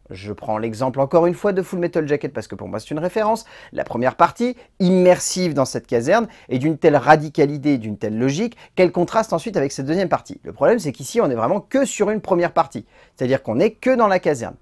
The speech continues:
Donc l'objectif c'est vraiment de créer un regard sur ces hommes dans un certain contexte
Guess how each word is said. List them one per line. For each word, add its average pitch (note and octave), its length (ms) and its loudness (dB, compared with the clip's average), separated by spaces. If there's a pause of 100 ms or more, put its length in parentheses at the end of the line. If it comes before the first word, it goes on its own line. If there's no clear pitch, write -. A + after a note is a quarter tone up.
(260)
Donc A2+ 160 -10
l'objectif A#2 500 -4
c'est A#2+ 140 -2
vraiment B2+ 320 0
de C#3 140 0
créer F3 420 0 (260)
un B2+ 120 0
regard E3 600 6
sur - 320 -8
ces C3+ 300 0
hommes A3+ 180 4 (240)
dans G#3 400 6
un F#3+ 80 2
certain C#3 340 -4
contexte F#3 520 -4